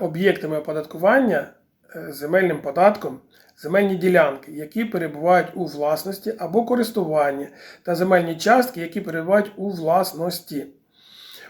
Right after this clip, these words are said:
Органи, е, місцевого самоврядування самостійно встановлюють ставки, е, плати за землю. Е, та що, е, ну, і стосовно земельного податку від, е, відповідній території.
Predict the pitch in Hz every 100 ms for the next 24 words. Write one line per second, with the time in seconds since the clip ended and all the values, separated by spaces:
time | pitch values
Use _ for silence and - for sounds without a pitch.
0 | - - 220 254 190 175 160 151 - 175
1 | 160 160 180 208 196 196 214 214 226 262
2 | 277 269 262 247 - _ _ _ _ _
3 | _ _ - - 160 208 226 226 175 156
4 | 165 202 - - 190 180 165 151 147 -
5 | 180 196 202 202 - - 165 151 147 147
6 | 147 143 135 127 _ _ _ _ _ _
7 | 156 185 214 214 165 139 175 185 156 160
8 | 139 123 - _ - - - - - -
9 | 156 147 147 147 170 170 - - 196 185
10 | 175 170 160 156 156 147 - - 277 196
11 | - 170 220 233 170 160 190 190 175 175
12 | 160 143 - 139 170 - 170 156 156 151
13 | 165 165 170 214 202 196 202 185 180 156
14 | 139 143